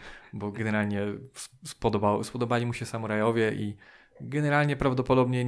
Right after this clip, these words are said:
Speaker 2: nie szukał tu żadnej takiej głębi historycznej, że to, mm, kodeksy samurajów, czy w ogóle cała historia go interesowała, tylko jakby sama ikona taka kulturowa.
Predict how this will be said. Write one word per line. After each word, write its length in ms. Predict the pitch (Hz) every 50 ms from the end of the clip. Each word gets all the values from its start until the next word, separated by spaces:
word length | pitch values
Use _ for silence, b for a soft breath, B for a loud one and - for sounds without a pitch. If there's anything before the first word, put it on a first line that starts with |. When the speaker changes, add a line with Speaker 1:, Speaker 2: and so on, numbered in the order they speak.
| 123
Speaker 2:
nie 360 | 127 120 120 127 127 127 127 123
szukał 280 | - - - 123 117
tu 80 | 117 113
żadnej 240 | 117 113 110 113 104
takiej 260 | 113 - - 113 107
głębi 380 | 110 117 117 120 123 123 123
historycznej, 680 | 117 117 117 107 - 113 107 107 104 - - 104 101 98
że 160 | 101 104 98
to, 340 | - 101 98 98 98 101 - - - - - - - - - -
mm, 240 | 120 113 104 101 98 95 - _ -
kodeksy 380 | - - 101 101 107 104 - -
samurajów, 680 | - - 107 104 101 101 101 98 95 98 98 98 95 -
czy 120 | - -
w 20 |
ogóle 160 | 98 95 101 98
cała 160 | - 101 95
historia 280 | 95 - - 113 110
go 100 | 107 113
interesowała, 580 | 107 104 110 101 107 - - 110 127 151 165 156
tylko 160 | 156 143 -
jakby 200 | 131 123 123 135
sama 300 | 131 - 139 127 127 120
ikona 420 | 117 117 - - 127 117 110 107 98
taka 280 | 95 98 - - 90
kulturowa. 720 | 87 - 101 98 - 107 104 101 101 98 107 120 139 - B